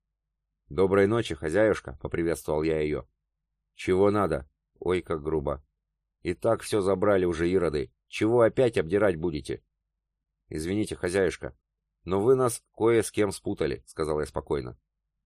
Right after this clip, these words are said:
«Да спутаешь вас, тунеядцев! Только и можете, что винтовкой размахивать, да баб со старухами гонять! Уходите отсюда, а то сейчас кипятком окачу».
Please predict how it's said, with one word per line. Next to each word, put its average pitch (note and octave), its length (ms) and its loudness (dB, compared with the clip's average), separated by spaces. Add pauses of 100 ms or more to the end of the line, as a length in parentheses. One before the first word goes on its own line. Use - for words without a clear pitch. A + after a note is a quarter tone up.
(120)
«Да E2+ 180 -2
спутаешь A#2+ 540 2
вас, G2+ 240 0
тунеядцев! G2+ 680 0 (280)
Только A#2+ 300 2
и A#2+ 80 4
можете, A#2+ 380 2
что G2+ 220 0
винтовкой G2+ 580 -2
размахивать, F#2 640 -2 (180)
да D#2+ 180 2
баб G#2+ 260 4
со G2+ 120 -2
старухами F#2 520 -2
гонять! E2 380 -4 (380)
Уходите F2+ 420 0
отсюда, D#2 500 -2
а - 100 -8
то G2+ 80 0
сейчас G2 340 -2
кипятком G#2 420 -4
окачу». E2 460 -4